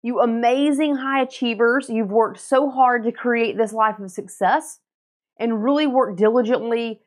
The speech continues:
to climb the ladder, provide value in what you do at work, while also creating an amazingly beautiful,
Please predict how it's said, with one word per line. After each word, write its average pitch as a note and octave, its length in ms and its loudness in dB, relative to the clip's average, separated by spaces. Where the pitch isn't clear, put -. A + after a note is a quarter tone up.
to G3+ 100 -4
climb A3+ 340 2
the C#4+ 60 -2
ladder, G#3 500 0
provide G#3+ 400 0
value A#3 460 2
in C4 100 -2
what B3 140 0
you A#3+ 160 -2
do A#3+ 180 -2
at C4 80 -2
work, F#3+ 400 -2
while A3+ 140 4
also C#4 460 0
creating A#3 540 0
an G#3+ 80 -2
amazingly B3+ 720 0
beautiful, B3+ 760 0